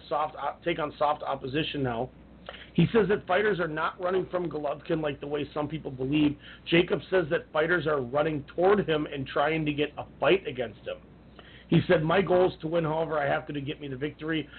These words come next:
I'm on the cusp of a world title opportunity. I know I'm the mandatory for the W B A title, just waiting for my opportunity. I know those,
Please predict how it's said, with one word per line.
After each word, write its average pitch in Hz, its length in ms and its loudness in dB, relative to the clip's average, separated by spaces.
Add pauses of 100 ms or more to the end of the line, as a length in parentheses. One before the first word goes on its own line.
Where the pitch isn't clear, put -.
(160)
I'm 151 160 6
on 151 80 6
the 135 60 2
cusp 170 280 4
of 165 80 0
a - 20 0
world 147 300 4
title 156 220 2
opportunity. 131 640 -2
I 135 80 0
know 151 160 6
I'm 175 180 6
the 156 60 2
mandatory 156 500 0
for 151 100 -6
the 156 40 0
W 139 260 -2
B 139 100 0 (140)
A - 40 -20
title, 151 400 4 (240)
just 131 180 -6
waiting 151 300 4
for 151 100 0
my 143 140 2
opportunity. 170 640 2 (480)
I 147 40 4
know 175 200 8
those, 180 200 4